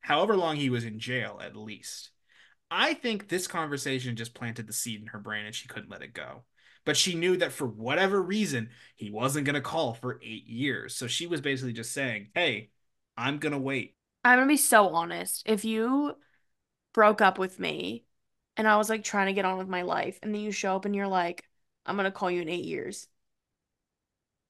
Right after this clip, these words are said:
Speaker 2: Don't.
Speaker 1: Be for real, for real.
Speaker 2: For eight years? I'm not gonna sit here for eight years and be like, "I'm gonna write my little prison bird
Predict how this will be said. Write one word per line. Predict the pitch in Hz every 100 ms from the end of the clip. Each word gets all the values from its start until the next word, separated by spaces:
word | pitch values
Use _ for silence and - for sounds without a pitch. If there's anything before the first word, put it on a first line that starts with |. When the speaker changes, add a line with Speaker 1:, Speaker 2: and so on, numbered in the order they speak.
| _
Speaker 2:
Don't. | 220 285 285 - - -
Speaker 1:
Be | 208 294
for | 233
real, | 175 139
for | 135
real. | 120 - -
Speaker 2:
For | - 320 -
eight | 247 294 320
years? | 247 240 220 262
I'm | 302
not | 294
gonna | 302 311
sit | 311 269 254
here | 262 254
for | 254 240
eight | 196 214
years | 190 190 185
and | 190
be | 190
like, | 190 -
"I'm | 202
gonna | 220
write | 202 190
my | 190
little | 190 185
prison | 180 - 202 196 190
bird | 180 175 175